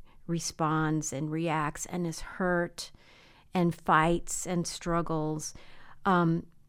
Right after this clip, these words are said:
and it's in this part of the country where I, I feel like there's this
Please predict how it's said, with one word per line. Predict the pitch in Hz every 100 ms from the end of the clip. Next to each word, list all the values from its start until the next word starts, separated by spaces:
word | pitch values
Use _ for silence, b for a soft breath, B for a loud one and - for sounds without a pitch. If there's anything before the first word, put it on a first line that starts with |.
| -
and | 214 214
it's | 220 -
in | 247
this | 240 247
part | - 220 202
of | 175
the | 185
country | - 247 254 - - 175 165 -
where | 185 180 170 170 165 165 - - -
I, | 190 - -
I | 196 190 -
feel | 262 302 294
like | 240 185 185 -
there's | 190 180 - -
this | 175 170 180 170 - -